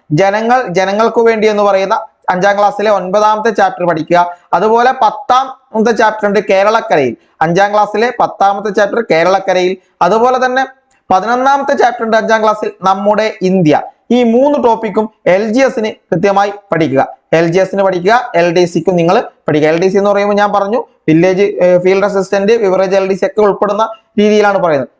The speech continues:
എൽ ജി എസ് വേറെ തന്നെ, എൽ ഡി സി വേറെ തന്നെ. അപ്പൊ ഇത്രയും ഈ മൂന്ന് ചാപ്റ്റർ എൽ ജി എസിന് വേണ്ടി വളരെ കൃത്യമായി പഠിക്കുക. ഇത് രണ്ടും നമുക്ക് അറിഞ്ഞു വെക്കാൻ പഠിക്കുക. പക്ഷെ എൽ ഡി സിക്കാര് ഇത് മുഴുവൻ പഠിച്ചെടുക്കുക. അപ്പൊ അഞ്ചാം ക്ലാസ്സിൽ ഇത്രയുമാണ്, പ്രപഞ്ചം എന്ന മഹാത്ഭുതം,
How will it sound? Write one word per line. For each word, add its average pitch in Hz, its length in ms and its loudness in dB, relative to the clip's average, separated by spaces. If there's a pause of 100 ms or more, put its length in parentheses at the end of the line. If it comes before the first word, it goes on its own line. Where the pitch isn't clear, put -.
എൽ 170 160 2
ജി 190 140 0
എസ് 226 140 0
വേറെ 226 240 2
തന്നെ, 233 240 0 (280)
എൽ 175 180 2
ഡി 180 120 2
സി 190 240 -4 (100)
വേറെ 151 180 2
തന്നെ. 139 140 -2
അപ്പൊ 196 140 -2 (320)
ഇത്രയും 247 460 0
ഈ 226 140 2
മൂന്ന് 240 340 2
ചാപ്റ്റർ 220 440 0
എൽ 185 140 2
ജി 185 140 -2
എസിന് 226 220 -2
വേണ്ടി 220 300 0
വളരെ 196 320 0 (160)
കൃത്യമായി 190 360 0
പഠിക്കുക. 185 600 -2 (100)
ഇത് 180 80 0
രണ്ടും 214 360 0
നമുക്ക് 202 360 -2
അറിഞ്ഞു 240 320 2
വെക്കാൻ 180 320 0
പഠിക്കുക. 165 260 0
പക്ഷെ 190 200 0
എൽ 190 120 0
ഡി 247 140 0
സിക്കാര് 190 420 0 (260)
ഇത് 160 120 2
മുഴുവൻ 170 520 -2 (240)
പഠിച്ചെടുക്കുക. 131 460 -2
അപ്പൊ - 360 -6
അഞ്ചാം 202 320 0
ക്ലാസ്സിൽ 247 260 0
ഇത്രയുമാണ്, 214 460 0
പ്രപഞ്ചം 190 440 0
എന്ന 202 140 0
മഹാത്ഭുതം, 196 500 0